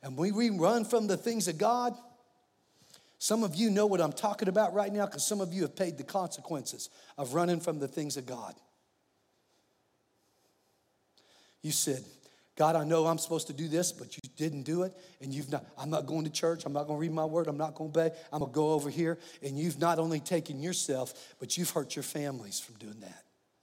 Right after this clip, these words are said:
I got good news for you. God's merciful. When Jonah asked for forgiveness, he forgave him and threw him up right on the place he's supposed to be. Guess where he took him? Where'd he take him, Coach? He took him right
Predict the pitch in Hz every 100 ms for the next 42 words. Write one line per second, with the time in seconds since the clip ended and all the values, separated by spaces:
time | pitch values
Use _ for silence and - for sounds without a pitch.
0 | _ _ _ _ _ _ _ - 156 151
1 | 156 156 175 196 143 131 143 147 - _
2 | _ _ _ _ _ _ _ _ _ -
3 | 156 123 147 175 - - 151 151 127 160
4 | 160 170 170 156 - 131 170 185 151 175
5 | - 135 170 185 185 147 - 185 175 196
6 | 202 156 208 208 190 214 233 233 190 190
7 | 196 214 160 107 - _ _ _ - -
8 | - - - - _ 208 208 208 214 208
9 | 262 247 143 - - _ _ - 302 247
10 | 285 262 226 151 - - _ - 226 262
11 | - - - - 226 247 233 165 165 240
12 | 294 294 294 269